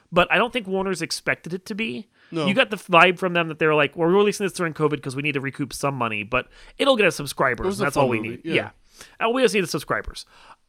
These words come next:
Speaker 1: And then they, they did Peacemaker,
Speaker 2: Which was
Speaker 1: which,
Speaker 2: awesome.
Speaker 1: oh my God. Well, yeah, we should talk about that during our, our watch party here.
Speaker 2: Yeah.
Speaker 1: But that's just a really weird, bizarre show built around a character you wouldn't expect to get a T V show. But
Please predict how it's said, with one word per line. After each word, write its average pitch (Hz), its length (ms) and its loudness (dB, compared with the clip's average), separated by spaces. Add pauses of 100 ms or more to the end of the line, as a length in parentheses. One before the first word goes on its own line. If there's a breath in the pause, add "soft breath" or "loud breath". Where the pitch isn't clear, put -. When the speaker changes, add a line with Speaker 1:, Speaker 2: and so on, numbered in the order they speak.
(160)
Speaker 1:
And 220 160 0
then 233 180 0
they, 196 260 0
they 175 380 0
did 160 260 -4
Peacemaker, 143 760 -2 (200)
Speaker 2:
Which - 100 -12
was 165 140 4
Speaker 1:
which, - 120 -12
Speaker 2:
awesome. 101 300 -14
Speaker 1:
oh - 140 -8
my 165 160 -2
God. 135 400 -2 (320 loud breath)
Well, 220 260 2 (180)
yeah, 175 220 4
we 170 140 2
should 170 200 -4
talk 147 220 2
about 131 200 2
that 123 140 0
during 117 200 -2
our, 110 180 -2
our 113 140 -4
watch 117 300 -4
party 95 300 -4
here. 117 280 -8
Speaker 2:
Yeah. 101 100 -12
Speaker 1:
But - 220 0 (340 soft breath)
that's 208 240 2
just 220 220 2
a 147 80 4
really 143 480 -2
weird, 135 280 -6
bizarre 120 460 -2
show 127 340 0
built 196 220 -2
around 220 140 2
a 190 40 -6
character 226 320 0
you 180 160 -4
wouldn't 196 200 -4
expect 180 280 -6
to 190 60 -6
get 165 120 -2
a - 20 0
T 175 180 -8
V 202 140 -6
show. 127 340 0 (260 loud breath)
But 170 280 0